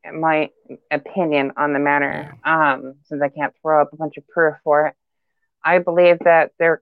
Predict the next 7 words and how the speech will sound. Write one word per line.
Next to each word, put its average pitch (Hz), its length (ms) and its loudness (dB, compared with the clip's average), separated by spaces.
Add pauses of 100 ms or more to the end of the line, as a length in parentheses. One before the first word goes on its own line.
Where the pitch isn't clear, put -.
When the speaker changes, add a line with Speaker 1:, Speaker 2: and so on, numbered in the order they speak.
Speaker 1:
co-opting 165 480 0
us 160 140 -6
and 151 180 -6
using 160 480 -4
us 143 280 -2 (240)
because 156 500 0
they 151 640 2